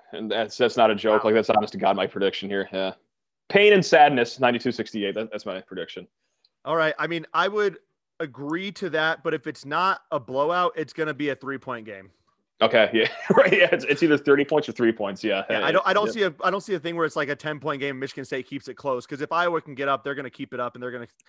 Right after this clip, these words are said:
Speaker 2: that means Iowa's shooting the ball well. If Iowa's shooting the ball well,
Speaker 1: Yeah.
Speaker 2: Michigan State doesn't have a chance.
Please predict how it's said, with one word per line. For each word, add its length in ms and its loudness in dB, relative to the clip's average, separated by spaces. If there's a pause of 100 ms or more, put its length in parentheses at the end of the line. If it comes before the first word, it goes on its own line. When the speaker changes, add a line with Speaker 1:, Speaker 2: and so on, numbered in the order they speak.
(200)
Speaker 2:
that 160 -2
means 140 -6
Iowa's 340 0
shooting 160 -12
the 40 -10
ball 220 -4
well. 260 -12
If 120 -10
Iowa's 240 0
shooting 140 -14
the 60 -8
ball 220 -2
well, 100 -2
Speaker 1:
Yeah. 60 2
Speaker 2:
Michigan 220 -4
State 160 -8
doesn't 160 -12
have 80 -14
a 40 -18
chance. 360 -20